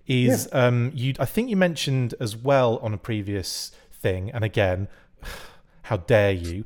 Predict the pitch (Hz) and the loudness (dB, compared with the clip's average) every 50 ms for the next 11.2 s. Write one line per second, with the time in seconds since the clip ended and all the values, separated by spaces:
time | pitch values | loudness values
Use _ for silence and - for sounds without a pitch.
0 | - - - - 151 - 165 160 175 180 - - 175 - 156 143 156 139 135 139 | -12 -6 -2 0 2 4 4 4 2 2 0 -2 0 0 0 2 4 2 2 2
1 | 127 127 127 120 127 147 - - 127 120 110 117 113 110 110 104 - - - - | 2 2 2 2 0 -2 0 2 2 2 4 6 6 6 4 2 0 -8 -20 -6
2 | - - 104 113 - 156 131 107 95 104 - - - - 123 110 113 104 107 - | -4 -4 -4 -2 2 4 6 6 6 4 0 -2 -4 -4 -2 0 0 0 0 0
3 | - 120 107 107 98 117 113 101 101 92 101 107 113 113 107 - - - 139 147 | 2 4 4 4 4 4 4 4 4 4 2 2 2 0 -2 0 0 4 6 8
4 | 151 135 101 143 190 - 247 233 214 - - 165 160 165 202 190 143 143 143 135 | 8 10 10 8 6 8 6 4 6 6 6 6 8 8 8 8 8 8 8 8
5 | 123 120 117 107 - - - 104 90 87 85 - - 160 131 - - - - - | 8 6 4 2 2 0 0 0 0 -2 -2 -2 -2 -2 -2 -2 -6 -10 -16 -18
6 | - - - 82 - - - - - - - - - - - - - - - - | -16 -14 -12 -12 -12 -12 -14 -18 -20 -20 -20 -20 -20 -20 -20 -20 -20 -20 -20 -20
7 | - - - - - - - - - - - - - - - - - - - 151 | -20 -20 -20 -20 -20 -20 -20 -20 -20 -20 -20 -20 -14 -8 -8 -6 4 6 6 6
8 | - - 147 - - 147 120 - 117 107 - - 104 98 98 98 95 98 104 107 | 6 4 -2 0 2 2 2 2 -2 -4 -4 -4 -2 -2 0 0 0 -2 -2 -4
9 | - - - 190 165 - - - 320 330 320 262 233 - 226 214 180 160 151 139 | -4 0 2 2 2 2 4 6 8 10 12 12 12 12 12 12 12 12 10 10
10 | 113 - - - - _ - - - - - - - - - 285 - - - - | 8 6 2 -8 -18 _ -10 -8 -8 -6 -6 -6 -8 -6 -4 -4 -4 -4 -6 -8
11 | - - - - | -12 -12 6 8